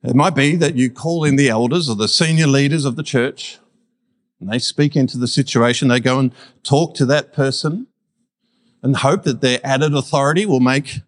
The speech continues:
an impact. They can work with that person and pastor them to seek them, seek to help them come to repentance. They may decide that there are certain steps that need to be taken to protect against sin.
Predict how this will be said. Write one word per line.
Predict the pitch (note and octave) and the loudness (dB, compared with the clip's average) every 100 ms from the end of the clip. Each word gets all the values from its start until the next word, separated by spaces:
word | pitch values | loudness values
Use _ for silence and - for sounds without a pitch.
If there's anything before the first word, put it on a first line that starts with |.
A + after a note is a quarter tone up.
| _ | _
an | B2 | 0
impact. | C3+ C#3 E3+ - - - - _ _ _ _ _ _ _ _ _ _ _ | 2 0 -2 -4 -10 -20 -20 _ _ _ _ _ _ _ _ _ _ _
They | - | -6
can | G#2 A2+ | -2 2
work | A#2+ D3+ E3 | 2 2 0
with | C#3 | 0
that | D3 C3 - | 0 -2 0
person | C3+ F3 F3+ | 0 0 -2
and | A2 - | -2 -4
pastor | G#2+ A#2+ - B2 | -2 -2 -4 -6
them | C3 F3+ D#3+ | -4 -6 -8
to | G2 - _ _ - | -12 -14 _ _ -6
seek | - C#3+ C#3 | 0 0 2
them, | B2+ A#2 - _ | 0 0 -6 _
seek | - - E3 | -6 -4 -2
to | C#3 | 0
help | C#3 C3+ | -2 0
them | B2+ A2 | -2 0
come | - C3 | -2 -2
to | B2+ A#2 | 0 -2
repentance. | A2+ A2+ G2 D3+ E3 _ _ _ - - - _ _ _ _ - | -2 -2 -2 -4 -6 _ _ _ -20 -20 -20 _ _ _ _ -2
They | C#3+ | 0
may | C#3+ F#3 | 2 2
decide | F#3 D3+ D3 D#3 A#3+ F3+ | 2 0 2 2 0 0
that | A#2 | 0
there | B2+ | 0
are | B2+ | 0
certain | E3 B2+ A#2 | 0 0 -2
steps | - D#3 D3+ | 0 -2 0
that | E3+ C3 | -2 0
need | C#3 D3 | 2 2
to | |
be | C#3+ | 0
taken | C3+ C#3+ D#3 A#3+ - | -2 -4 -4 -4 -2
to | C#3+ | 0
protect | D3 A#2+ F3+ F3+ | 0 0 -2 -2
against | C#3 D#3+ D#3+ - | -4 -4 -4 -2
sin. | G3+ B3+ | 0 -2